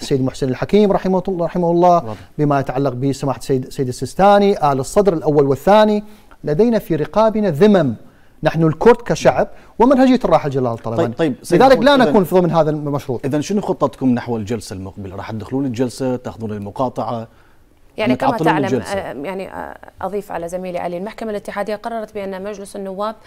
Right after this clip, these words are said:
Speaker 3: سينتخب رئيس الجمهورية بأغلبية ثلثي، آه، آه، آه، مجموع أعداد البرلمان الكلي. هل تعتقد أنه سيتحقق النصاب في هذه الجلسة؟
Speaker 1: أحسنتم. يعني عندما ذهب السيد الرئيس برهم صالح إلى تقديم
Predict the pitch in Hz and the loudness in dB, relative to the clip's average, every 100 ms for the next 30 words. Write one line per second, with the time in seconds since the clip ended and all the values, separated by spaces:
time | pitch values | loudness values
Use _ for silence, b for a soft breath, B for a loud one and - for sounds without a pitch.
0 | B B B B - 202 208 208 196 180 | B B B B -4 -4 -2 -6 -8 -6
1 | 208 208 208 214 202 208 214 190 190 185 | -8 -10 -10 -12 -10 -8 -8 -8 -8 -8
2 | 185 202 208 208 202 175 - 226 254 B | -10 -8 -10 -10 -14 -12 -8 -8 -8 B
3 | B B B B 185 180 175 - 170 170 | B B B B -4 -2 -4 -4 -4 -4
4 | - 170 180 180 208 170 180 185 180 165 | -4 -6 -6 -6 -6 -6 -6 -6 -8 -12
5 | 175 175 175 175 165 - 170 160 - B | -12 -12 -14 -14 -14 -12 -10 -12 -14 B
6 | B B B - 208 233 - 185 190 202 | B B B -8 -6 -6 -10 -14 -12 -12
7 | 202 - 190 185 185 190 185 175 175 190 | -12 -12 -14 -14 -14 -10 -10 -10 -14 -16
8 | - 196 185 180 - 180 - 170 170 170 | -14 -14 -16 -16 -16 -18 -18 -16 -16 -16
9 | 165 170 165 - 185 _ _ - - - | -14 -14 -14 -16 -20 _ _ -20 -10 -4
10 | 269 147 104 - b b b b b 220 | -4 -4 -10 -14 b b b b b -6
11 | 233 233 233 226 214 208 185 - 185 180 | 0 2 2 2 0 0 -2 0 0 2
12 | 160 170 147 147 143 - 165 156 - 151 | 0 -2 -4 -4 -4 0 2 2 -4 -6
13 | 135 135 - 135 156 120 | -6 -6 -6 -4 -2 -2